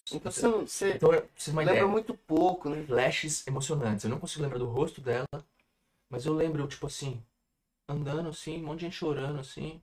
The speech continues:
Speaker 2: Meu pai assim, ah, pá, a mamãe foi pro céu. Eu, o que aconteceu? O que aconteceu? Mas
Speaker 1: Qual,
Speaker 2: eu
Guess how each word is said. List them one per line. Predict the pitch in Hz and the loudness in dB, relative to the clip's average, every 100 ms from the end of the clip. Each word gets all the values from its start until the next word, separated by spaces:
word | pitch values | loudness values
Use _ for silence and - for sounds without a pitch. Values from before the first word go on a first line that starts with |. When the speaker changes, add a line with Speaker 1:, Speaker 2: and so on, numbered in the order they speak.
| _ _ _ _ _ _ _ _ | _ _ _ _ _ _ _ _
Speaker 2:
Meu | 123 | -16
pai | - 139 139 - | -10 -8 -8 -10
assim, | 143 | -14
ah, | 139 104 | -14 -14
pá, | - 196 | -14 -10
a | |
mamãe | 147 143 | -8 -8
foi | 143 151 | -10 -12
pro | - | -14
céu. | - 143 147 | -12 -10 -8
Eu, | 139 | -10
o | 139 _ _ _ _ _ _ | -12 _ _ _ _ _ _
que | |
aconteceu? | - 190 - - 175 160 | -12 -10 -10 -8 -6 -8
O | - | -12
que | - | -20
aconteceu? | - 190 - 170 175 | -10 -10 -8 -8 -6
Mas | 139 - _ - | -8 -14 _ -4
Speaker 1:
Qual, | 156 | -2
Speaker 2:
eu | - | -2